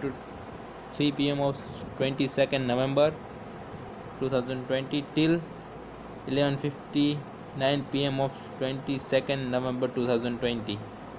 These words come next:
फिर आपको seat allotment होगा वो ट्वेंटी थर्ड November और ट्वेंटी फोर्थ November, आपको दो दिन का समय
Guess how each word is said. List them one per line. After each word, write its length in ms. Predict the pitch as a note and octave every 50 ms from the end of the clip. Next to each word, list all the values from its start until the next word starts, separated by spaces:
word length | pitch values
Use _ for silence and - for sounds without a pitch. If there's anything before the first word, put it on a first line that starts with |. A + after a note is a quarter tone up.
| - - - - - - - - - - - - - - - -
फिर 120 | C3+ C3
आपको 300 | C3+ C3 - - - C#3 C3+ C#3 C#3 C3+ - - - -
seat 200 | D#3+ D#3 - D3
allotment 480 | C#3+ D3 D3 C#3+ C#3+ D3 D3 C#3+ C#3
होगा 240 | D3+ C#3 C3+ C#3+ C#3+
वो 120 | C#3 C#3 C3+ C3+
ट्वेंटी 320 | - C3+ C3+ C#3 B2+ C#3 C3 C3 -
थर्ड 180 | D#3+ D3 C#3+ C#3+
November 440 | C#3+ C#3+ C#3+ C#3+ C#3+ C#3+ D3 D3 C#3
और 140 | C3+ B2+ B2+ -
ट्वेंटी 320 | C3 C3+ C3 - C3+ B2+ C3 -
फोर्थ 260 | - C#3 C3+ C3+ - C3+
November, 300 | A#2+ A#2 A2+ A2+ A2+ A2
आपको 240 | A2+ A2 - A#2
दो 160 | A#2 B2 C3 C3 C3
दिन 100 | C3+ C3+ B2+
का 80 | C3 C3 B2+
समय 160 | C3+ C3+ C3+